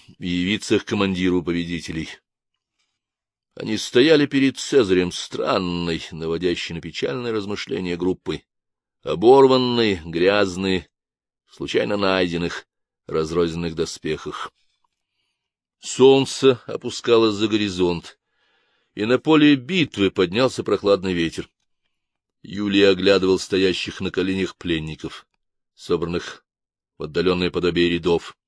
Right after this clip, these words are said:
И без того печальное зрелище становилось ещё мрачнее от множества лежащих вокруг мёртвых тел.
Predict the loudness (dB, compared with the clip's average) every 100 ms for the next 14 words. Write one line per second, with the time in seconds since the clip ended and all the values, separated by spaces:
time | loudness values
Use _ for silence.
0 | _ _ _ _ _ _ _ _ _ _
1 | -10 -6 -4 -6 0 6 6 4 -4 -4
2 | -2 -2 -4 -6 -6 -4 -4 -4 -8 -10
3 | -12 -12 -10 -10 -10 -12 -10 -10 -8 -8
4 | -8 -8 -6 -4 -6 -8 -10 -8 -8 -10
5 | -12 -10 -8 -6 -6 -8 -12 -12 -12 -12
6 | -14 -12 -12 -14 -16 -12 -12 -12